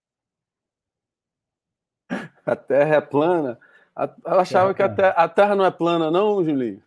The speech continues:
Speaker 1: <laughs>
Speaker 2: Não vou entrar nessa conversa.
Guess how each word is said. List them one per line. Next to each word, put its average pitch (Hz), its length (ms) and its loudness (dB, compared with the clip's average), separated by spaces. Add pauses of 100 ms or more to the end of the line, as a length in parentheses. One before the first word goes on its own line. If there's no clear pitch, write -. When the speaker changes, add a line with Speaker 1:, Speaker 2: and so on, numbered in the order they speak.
Speaker 1:
<laughs> - 960 -12 (2500)
Speaker 2:
Não 135 160 -4
vou 135 160 -4
entrar 151 220 0
nessa 151 220 -2
conversa. 117 440 -6